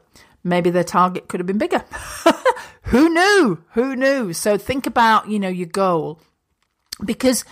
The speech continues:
having a goal will inform the other parts of the process. Um, it, it will absolutely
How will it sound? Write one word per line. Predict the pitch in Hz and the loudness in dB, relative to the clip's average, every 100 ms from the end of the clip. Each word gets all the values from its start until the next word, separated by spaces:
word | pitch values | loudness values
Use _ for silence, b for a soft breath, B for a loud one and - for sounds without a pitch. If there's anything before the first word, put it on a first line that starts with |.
| B B B B - | B B B B -4
having | - 269 311 | 0 0 0
a | 339 | -2
goal | 240 254 233 165 147 160 - | 0 2 4 2 0 -6 -6
will | 175 175 | -4 -2
inform | 170 - 220 196 175 139 143 - | -4 -2 2 4 4 2 -4 -2
the | 170 - | -2 0
other | 170 170 165 - | 0 0 -2 -6
parts | - 165 160 - - | -4 -2 0 -4 -8
of | 160 | -10
the | 160 | -12
process. | - 165 160 160 139 131 - - B B B B B B | -6 -2 -2 -2 -8 -8 -8 -8 B B B B B B
Um, | 170 170 160 160 160 - | -8 -4 -4 -4 -6 -8
it, | 175 | -8
it | 180 175 | -4 -4
will | 180 175 - - | -2 -2 -2 0
absolutely | 247 - - - - 226 226 240 208 165 156 156 | 0 0 0 0 2 2 2 0 0 -4 -4 -6